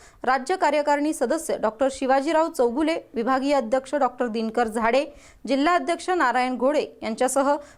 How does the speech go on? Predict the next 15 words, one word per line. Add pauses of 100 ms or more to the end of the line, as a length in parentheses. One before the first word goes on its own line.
(100)
पदाधिकारी
व
इतर
पत्रकार, (160)
विद्यार्थी,
पालक, (100)
ग्रामस्थ
मोठ्या
संख्येने
उपस्थित
होते. (560)
सदर
स्पर्धेचं
बक्षीस
वितरण